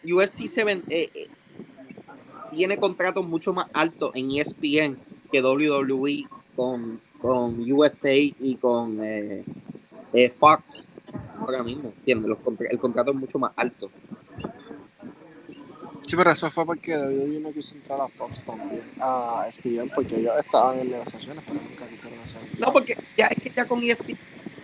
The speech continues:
Speaker 1: porque era una más, una, yo pienso que yo va a ser bueno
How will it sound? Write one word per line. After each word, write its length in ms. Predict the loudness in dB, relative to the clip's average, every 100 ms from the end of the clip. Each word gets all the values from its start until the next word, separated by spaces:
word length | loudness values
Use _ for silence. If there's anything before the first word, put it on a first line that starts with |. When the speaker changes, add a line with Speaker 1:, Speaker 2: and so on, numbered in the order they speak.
| -10
Speaker 1:
porque 300 | -8 -2 0
era 120 | 0
una 140 | -2 -4
más, 240 | -4 -8 -14 -10
una, 180 | -6 -6 -8 -20 -20 -12 -10 -10 -14 -18 -18 -16 0 4
yo 100 | 6
pienso 260 | 4 0 -4 -12 -12 -4
que 140 | 0 4
yo 160 | 4 4
va 60 | 0
a 80 | 2
ser 160 | -2 2
bueno 280 | 2 2